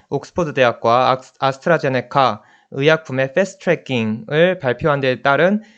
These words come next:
그러한 백신 헤드라인으로 이제 대표적인 컨택주인 항공사와 크루즈라인 등이, 어, 좋은 실적을 보였는데요.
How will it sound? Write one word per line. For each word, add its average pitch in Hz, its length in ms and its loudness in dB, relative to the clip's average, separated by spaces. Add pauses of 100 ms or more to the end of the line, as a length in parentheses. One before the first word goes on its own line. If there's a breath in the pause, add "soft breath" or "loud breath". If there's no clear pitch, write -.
(120)
그러한 131 320 2
백신 135 380 -4
헤드라인으로 156 800 0
이제 - 160 -6
대표적인 127 560 -4
컨택주인 170 680 -4
항공사와 175 880 0
크루즈라인 175 560 -2
등이, 113 400 -4 (300 soft breath)
어, 120 160 -4
좋은 185 220 0
실적을 180 360 0
보였는데요. 131 720 -2